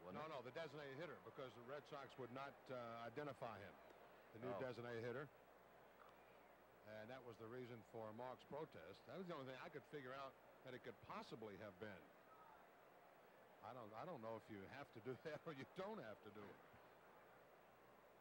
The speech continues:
Speaker 1: Quinones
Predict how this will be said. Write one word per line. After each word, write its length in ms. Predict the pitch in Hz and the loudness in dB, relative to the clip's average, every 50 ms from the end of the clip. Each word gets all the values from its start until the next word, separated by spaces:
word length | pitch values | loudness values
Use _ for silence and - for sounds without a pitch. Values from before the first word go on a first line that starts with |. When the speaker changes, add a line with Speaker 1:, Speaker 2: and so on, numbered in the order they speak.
| - - - - - - - - - - - - - - - - - - - - - - - 233 240 240 - 247 - - - 220 - - - - - - - - - - - - - - - - - - - - - | -14 -14 -12 -12 -12 -12 -12 -12 -12 -14 -12 -12 -12 -12 -12 -12 -12 -12 -12 -12 -12 -12 -12 -12 -10 -10 -10 -10 -10 -12 -12 -12 -12 -10 -10 -12 -12 -12 -12 -12 -12 -12 -12 -12 -14 -14 -14 -14 -14 -14 -14 -2 4
Speaker 1:
Quinones 420 | - - 165 185 185 165 143 131 | 6 8 8 8 8 8 8 6